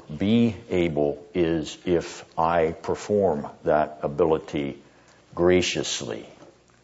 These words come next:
lovingly, powerfully, permanently in you.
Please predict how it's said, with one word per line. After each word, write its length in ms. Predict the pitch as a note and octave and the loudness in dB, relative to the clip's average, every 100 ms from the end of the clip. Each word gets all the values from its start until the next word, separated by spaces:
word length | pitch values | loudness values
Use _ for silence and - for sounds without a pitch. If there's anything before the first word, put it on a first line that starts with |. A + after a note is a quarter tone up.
| _ _ _ D2 | _ _ _ -2
lovingly, 720 | D#2+ F#2+ F2 C#2+ B1 A1 - - _ _ _ _ _ _ _ | 6 6 6 -2 -4 -12 -14 -20 _ _ _ _ _ _ _
powerfully, 880 | - G2+ G2 F#2 D#2+ - - A1 - - _ _ _ _ _ _ _ _ _ _ _ _ _ _ - | -2 4 6 8 6 2 -10 -12 -16 -20 _ _ _ _ _ _ _ _ _ _ _ _ _ _ -14
permanently 840 | - G2 E2 B1+ - - G#1 - - _ _ _ _ _ _ _ _ _ _ _ _ - | 0 2 2 -4 -10 -12 -12 -14 -20 _ _ _ _ _ _ _ _ _ _ _ _ -6
in 220 | E2 D#2 | -4 -4
you. 160 | A1 | -6